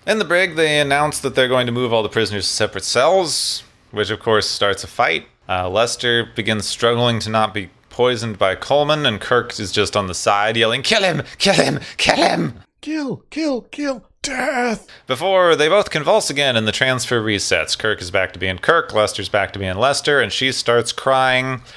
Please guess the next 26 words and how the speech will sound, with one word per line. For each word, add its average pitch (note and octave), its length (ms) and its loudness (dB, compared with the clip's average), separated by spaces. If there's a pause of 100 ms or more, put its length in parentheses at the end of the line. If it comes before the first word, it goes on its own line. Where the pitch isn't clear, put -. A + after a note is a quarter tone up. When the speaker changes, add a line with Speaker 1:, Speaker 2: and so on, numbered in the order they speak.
(120)
Speaker 1:
"Oh, C#3+ 180 0
I D#3+ 280 4
just D3 260 -4
wanted C#3+ 400 2
to C#3 80 -2
kill C#3 380 2
him. C3 260 4
This B2 140 -6
is A#2+ 100 -6
dead. B2 680 -2 (180)
Should - 180 -10
be - 140 -12 (140)
dead." G3 400 0
Uh, - 1900 -4
Speaker 2:
So, F3+ 220 0
uh, F3 60 0
w-, F3 280 -6
this A3 160 -2
breakup F#4 440 -2
they G3 140 2
had D#3 200 6
is C3+ 120 2
apparently F#3 400 2
very, D#3 280 0
very C3 240 0
bad. A2 600 -6